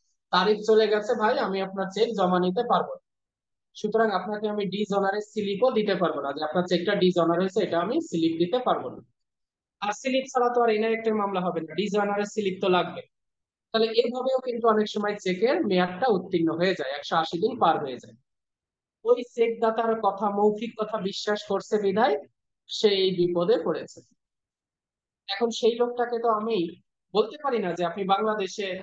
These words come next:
আহ, কোনো আইনে কোনো বিচার পাবেন না, তাকে তো আমি আদালত থেকে বের করে দিতে পারি না। তাহলে তো সে মনে কষ্ট পাবে যে আমার এরকম একটা চেক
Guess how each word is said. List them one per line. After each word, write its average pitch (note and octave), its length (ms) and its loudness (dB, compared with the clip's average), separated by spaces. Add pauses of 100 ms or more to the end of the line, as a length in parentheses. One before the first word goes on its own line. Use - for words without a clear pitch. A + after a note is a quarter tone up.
(340)
আহ, E3 340 0 (120)
কোনো F#3+ 200 8 (180)
আইনে F#3 400 4
কোনো F3 200 2
বিচার F3 320 0
পাবেন C#3 340 0
না, A2 120 -12 (1080)
তাকে G#3 160 -2
তো A3 100 0
আমি A3 120 4
আদালত G#3 340 2
থেকে A3 260 -4
বের G#3 220 4
করে G#3 160 -4
দিতে E3 220 -12
পারি - 220 -18
না। - 140 -16 (1500)
তাহলে A3 200 4
তো A3+ 120 -2
সে A3+ 140 -2
মনে A3 260 2
কষ্ট A3 280 0
পাবে D#3+ 300 -12
যে F3 80 0
আমার F#3 240 0
এরকম G#3 280 -2
একটা G3+ 200 -6
চেক F#3+ 220 -4